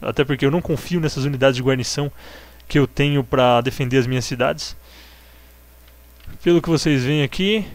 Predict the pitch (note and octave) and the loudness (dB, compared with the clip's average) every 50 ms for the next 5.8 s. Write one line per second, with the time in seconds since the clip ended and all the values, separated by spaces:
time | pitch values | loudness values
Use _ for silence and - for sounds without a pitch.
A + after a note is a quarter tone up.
0 | - - - - - - - - F3 D#3+ D#3+ D#3 D#3 D#3 D#3 D3+ D3+ - - - | -18 -20 -20 -20 -20 -16 -8 -4 -2 0 2 2 2 2 2 0 0 -2 -4 -4
1 | - G#3 G#3 - - A3 G3 F#3 E3+ D3 D3+ C3+ B2 A#2+ D3+ D#3 E3+ D#3 D3+ D#3+ | -2 -2 -2 -2 -2 -2 0 0 0 0 -2 -4 0 0 2 4 4 4 4 2
2 | - - D3+ D3 C#3+ C3+ - - - D3+ C#3 C3 B2+ A#2+ B2+ C#3+ C#3+ C3 - D3 | 0 2 2 2 2 0 0 -4 -4 -2 -2 0 0 0 0 -2 -2 -2 -2 -2
3 | C3 C3+ C3+ C3+ B2+ B2+ - - - - - - - - - - - - C#3+ - | 0 0 0 -2 -4 -6 -12 -20 -20 -20 -20 -20 -20 -20 -20 -20 -18 -14 -12 -10
4 | - C#3+ B2+ C#3 C#3 B2+ - D3 C3 B2+ B2+ C3 A#2+ B2 A#2 - F#3 F#3 D#3+ C3 | -8 -4 -2 -2 -2 0 -2 -2 0 0 0 0 0 -2 -4 -4 -4 -2 -2 -2
5 | B2 A2+ A2+ B2+ C3+ C#3 C3+ - - C#3 C#3 E3 G#3 - - - | -2 -2 2 2 4 4 2 0 0 0 0 0 -2 -4 -8 -14